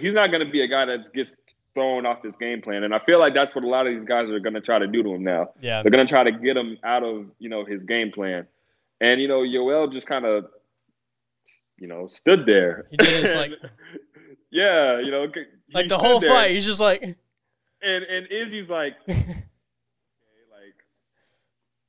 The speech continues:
Speaker 1: what do I, you know, how do
Speaker 2: Yeah.
Speaker 1: I approach this?" And, like, he tried a couple of different ways. Like, he tried to, and just, you know, engage and just kinda go at him. And Yoel cracked him, and then, okay, and then Izzy's like, "Okay, I can't do that." So he just kinda leg kicked him the whole time and,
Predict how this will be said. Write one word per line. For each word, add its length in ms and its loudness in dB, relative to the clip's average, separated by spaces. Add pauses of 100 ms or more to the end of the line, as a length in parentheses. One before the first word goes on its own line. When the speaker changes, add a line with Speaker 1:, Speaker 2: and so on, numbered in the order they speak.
Speaker 1:
what 180 -14
do 120 -4
I, 300 -2
you 200 -8
know, 100 -10
how 100 2
do 60 4
Speaker 2:
Yeah. 180 6
Speaker 1:
I 40 4
approach 400 0
this?" 300 -6 (540)
And, 160 4
like, 240 4
he 140 0
tried 380 4
a 40 -2
couple 260 -8
of 60 -6
different 220 -8
ways. 120 -6
Like, 120 -6
he 100 -4
tried 360 4
to, 100 2
and 160 -4
just, 240 -10
you 100 -6
know, 240 0
engage 460 4
and 80 -4
just 100 -8
kinda 160 0
go 220 6
at 120 4
him. 160 -8 (300)
And 140 -6
Yoel 360 2
cracked 380 2
him, 140 -10
and 80 -12
then, 200 -14
okay, 440 -10
and 100 -12
then 100 -8
Izzy's 220 -2
like, 180 -4
"Okay, 300 0
I 60 -2
can't 220 0
do 120 2
that." 360 2 (280)
So 140 4
he 80 6
just 140 -2
kinda 200 2
leg 260 2
kicked 200 -8
him 80 -8
the 80 -2
whole 180 0
time 400 0
and, 260 -2